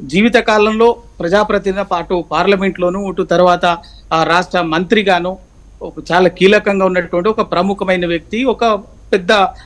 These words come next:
పొలిటికల్ బ్యాక్‌గ్రౌండ్‌కి సంబంధించినటువంటి ఫ్యామిలీ, well known, ఆ, ఫ్యామిలీ.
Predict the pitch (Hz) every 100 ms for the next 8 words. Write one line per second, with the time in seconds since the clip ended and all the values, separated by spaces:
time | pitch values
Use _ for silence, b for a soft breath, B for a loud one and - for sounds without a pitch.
0 | - 180 202 214 220 190 180 185 190 190
1 | 180 - 170 170 160 165 185 208 196 175
2 | 175 151 175 180 185 170 156 - - -
3 | 160 156 143 139 175 165 139